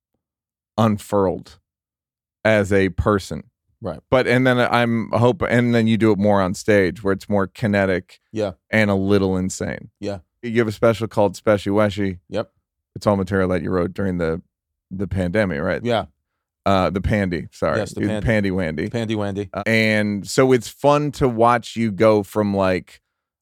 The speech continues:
Speaker 1: a Catholic boy to an insane person.
Speaker 2: Right away.
Speaker 1: Tell me how you did that. Like, or how, what was your, what was your, like, how that happened?
Speaker 2: So I think what, what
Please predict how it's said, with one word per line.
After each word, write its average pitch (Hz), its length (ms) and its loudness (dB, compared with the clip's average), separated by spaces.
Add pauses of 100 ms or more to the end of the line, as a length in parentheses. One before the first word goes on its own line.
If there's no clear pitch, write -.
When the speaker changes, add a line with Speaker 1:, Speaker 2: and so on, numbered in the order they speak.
(140)
Speaker 1:
a 107 240 2
Catholic 131 680 -2
boy 92 520 -2 (840)
to 104 480 2 (640)
an 110 140 2
insane 101 480 0
person. 92 480 -8 (160)
Speaker 2:
Right 107 220 0
away. 101 280 -2 (100)
Speaker 1:
Tell 185 300 2
me 202 140 -2
how 175 240 0
you 143 180 -2
did 117 240 0
that. 90 200 -2
Like, 123 220 2
or 139 280 4
how, 139 180 0
what 143 200 2
was 143 200 0
your, 123 240 2
what 110 340 0
was 113 160 -2
your, 110 160 0
like, 95 400 -2 (460)
how 117 200 2
that 104 160 0
happened? 92 420 -2
Speaker 2:
So 175 220 2
I 156 160 2
think 196 300 -4
what, 165 280 0
what 135 360 0